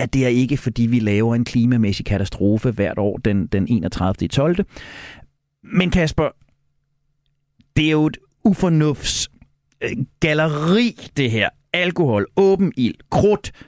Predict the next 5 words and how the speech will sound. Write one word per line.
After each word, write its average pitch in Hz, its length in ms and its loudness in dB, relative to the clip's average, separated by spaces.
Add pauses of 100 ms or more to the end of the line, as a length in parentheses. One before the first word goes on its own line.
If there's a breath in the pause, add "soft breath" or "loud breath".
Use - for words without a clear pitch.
(160)
masser 180 420 2
af 165 100 -2
penge, 110 460 0 (280)
miljøpåvirkning. 147 960 2 (720 loud breath)
Hvorfor? - 540 -4